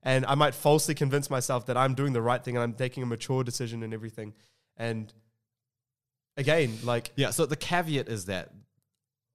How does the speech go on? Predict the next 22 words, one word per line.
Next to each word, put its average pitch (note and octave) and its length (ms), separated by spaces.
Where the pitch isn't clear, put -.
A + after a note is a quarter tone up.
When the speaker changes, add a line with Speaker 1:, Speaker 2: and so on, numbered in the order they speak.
Speaker 2:
the A2+ 60
bias F#2 500
is F2+ 80
always F2+ 300
gonna E2+ 160
be E2 140
there. D#2+ 200
You're F2 180
always A2+ 300
Speaker 1:
Yeah. B2 60
Speaker 2:
gonna B2 120
think - 400
better F2 280
of D#2+ 100
yourself, D#2+ 580
and D#2+ 360
I, D2+ 80
I G#2 80
mean, G#2+ 220
I F#2+ 100
guess B2+ 360
Speaker 1:
Yeah. A2+ 180